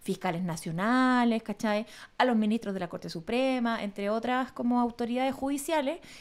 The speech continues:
y que no sea una quina que se elige y después el presidente o el poder político. O sea, cuando fue Abbott elegido, eh, ¿te acuerdas que él se junta a almorzar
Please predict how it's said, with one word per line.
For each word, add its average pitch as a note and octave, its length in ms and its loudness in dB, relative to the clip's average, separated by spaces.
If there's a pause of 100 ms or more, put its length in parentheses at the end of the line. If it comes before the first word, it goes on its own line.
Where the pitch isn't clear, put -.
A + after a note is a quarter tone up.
(120)
y A#3 80 -2
que A#3+ 140 0
no B3+ 100 4
sea D4 320 2
una A#3 240 4
quina D4+ 520 -2 (420)
que B3+ 100 -4
se C4+ 120 -4
elige C#4+ 400 -4
y A#3+ 120 2
después A#3+ 400 2
el B3+ 140 12
presidente A3 560 6
o - 20 10
el B3+ 80 8
poder A3+ 380 6
político. B3 760 6 (400)
O - 60 -6
sea, - 160 -2 (260)
cuando A3 320 4
fue D4+ 380 0
Abbott C#4+ 440 8 (200)
elegido, C#4+ 760 0 (1500)
eh, G#3+ 520 2
¿te A3 80 2
acuerdas A#3 360 0
que D#4+ 100 -4
él D#4 80 -4
se D4+ 140 -2
junta C#4+ 640 -2
a B3 180 4
almorzar A#3+ 680 0